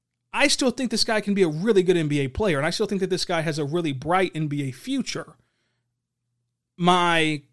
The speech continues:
question is, though, if you can't get it in gear, if you can't have a good year this year and a contract year with all that's on the line for you, when is it gonna get put together?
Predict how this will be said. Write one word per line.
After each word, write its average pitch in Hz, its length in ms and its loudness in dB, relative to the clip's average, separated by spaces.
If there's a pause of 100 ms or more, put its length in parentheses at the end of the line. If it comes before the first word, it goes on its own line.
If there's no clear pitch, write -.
(100)
question 233 420 2
is, 214 200 0
though, 156 400 0 (540)
if 170 180 -2
you 208 240 4
can't 196 380 -4
get 185 160 4
it - 100 2
in 160 280 -2
gear, 180 360 0
if 147 160 -4
you 185 200 -4
can't 185 380 -4 (340)
have 180 220 -2
a 170 80 0
good 160 220 0
year 165 240 2
this 185 300 0
year 180 160 0
and 156 80 -2
a 135 40 -6
contract 165 600 -4
year 175 80 -2
with 147 140 -4
all 165 160 0
that's 156 140 -4
on 165 40 -4
the 147 80 -4
line 185 320 -4
for 139 260 -8
you, 143 260 -2 (420)
when 160 280 -2
is 170 120 0
it 139 60 -6
gonna 160 180 -4
get 156 180 -6
put - 180 -8
together? 202 440 -6